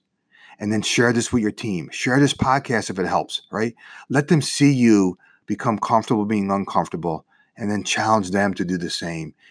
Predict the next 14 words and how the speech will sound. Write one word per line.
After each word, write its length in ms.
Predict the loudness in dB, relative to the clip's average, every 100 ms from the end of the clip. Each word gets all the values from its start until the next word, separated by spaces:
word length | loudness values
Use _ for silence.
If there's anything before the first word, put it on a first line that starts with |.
| _
and 200 | -8 0
watch 360 | 2 2 2 -2
how 100 | 0
your 200 | 0 -2
entire 400 | -6 -2 0 0
experience 600 | -2 -4 -2 0 -2 -6
will 80 | -12
change, 600 | -8 -8 -6 -10 -14 _ _ _ _ _ -4
actually 560 | -4 -4 -6 -6 -6 _ _ _
begins 400 | -2 2 2 2
to 100 | -4
change. 500 | -6 -8 -12 -16 -18 _ _ _ 0
All 120 | 2
right, 180 | 2 0